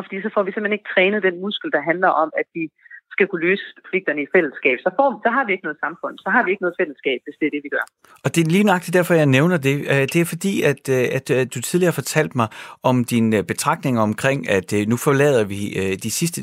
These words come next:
Speaker 2: de seneste ti år, vi forlader, dem kalder du for, for p-, pedellens årti, og vi går ind i
Speaker 1: Ja.
Speaker 2: rebellens årti.
Speaker 1: <laughs>
Speaker 2: Og jeg
Speaker 1: I
Speaker 2: tænker,
Speaker 1: rebellens.
Speaker 2: jeg synes, øh,
Speaker 1: Ja.
Speaker 2: øh,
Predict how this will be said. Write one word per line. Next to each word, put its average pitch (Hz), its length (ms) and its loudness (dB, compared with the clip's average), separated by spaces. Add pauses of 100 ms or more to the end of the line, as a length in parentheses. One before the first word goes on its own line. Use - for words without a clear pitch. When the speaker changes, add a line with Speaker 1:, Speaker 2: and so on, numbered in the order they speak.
Speaker 2:
de 117 300 -2
seneste 151 340 -2
ti 147 200 -2
år, 127 180 4
vi 104 80 -2
forlader, 113 400 2 (300)
dem 127 180 2
kalder 120 160 4
du 107 120 0
for, 98 220 2 (240)
for 92 100 0 (120)
p-, 101 220 -2
pedellens 131 500 0 (280)
årti, 117 500 -2
og 117 160 -4
vi 120 60 0
går 117 200 2
ind 135 180 2 (340)
i 120 80 0
Speaker 1:
Ja. 110 160 2
Speaker 2:
rebellens 101 560 0 (100)
årti. 113 280 -2 (180)
Speaker 1:
<laughs> - 180 -14
Speaker 2:
Og 143 100 2
jeg 151 100 2
Speaker 1:
I - 40 -2
Speaker 2:
tænker, 240 260 4
Speaker 1:
rebellens. 202 180 2
Speaker 2:
jeg 175 80 2
synes, 202 220 -2
øh, 196 100 4
Speaker 1:
Ja. 185 80 2
Speaker 2:
øh, 95 580 -4